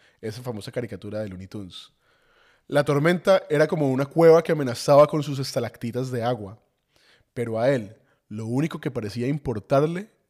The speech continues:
era ir donde su sobrino. Convicción truncada cuando intentó cruzar la calle y un arroyo torrencial no lo dejó pasar, así que optó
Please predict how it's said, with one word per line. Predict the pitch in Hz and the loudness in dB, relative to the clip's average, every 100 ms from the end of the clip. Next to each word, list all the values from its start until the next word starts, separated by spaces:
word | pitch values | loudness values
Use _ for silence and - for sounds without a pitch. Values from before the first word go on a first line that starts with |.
| _ | _
era | 120 120 | -6 -2
ir | 135 135 | -2 -2
donde | 139 131 | -4 -6
su | - | -10
sobrino. | 117 104 113 104 90 _ _ _ _ _ _ _ - _ _ _ _ _ | -12 -10 -10 -10 -14 _ _ _ _ _ _ _ -20 _ _ _ _ _
Convicción | - 151 143 - 143 | -8 -6 -4 -2 -2
truncada | 160 180 196 170 165 | -2 0 6 8 8
cuando | 175 143 | 6 0
intentó | 131 127 113 | 0 -4 -6
cruzar | - 123 139 | -8 -4 0
la | 131 | 0
calle | 135 143 143 151 - | 2 2 2 -4 -6
y | |
un | 123 123 | -4 -2
arroyo | 127 131 135 | -2 0 -2
torrencial | 143 120 107 101 - - 147 139 | -4 -6 -8 -10 -10 -2 2 2
no | 117 | 0
lo | 113 120 | -4 -4
dejó | 107 | -6
pasar, | 104 101 120 87 - _ _ _ _ _ _ | -10 -10 -10 -10 -18 _ _ _ _ _ _
así | 110 110 | -16 -14
que | 110 | -12
optó | 123 - - 156 180 | -12 -6 -2 -2 -4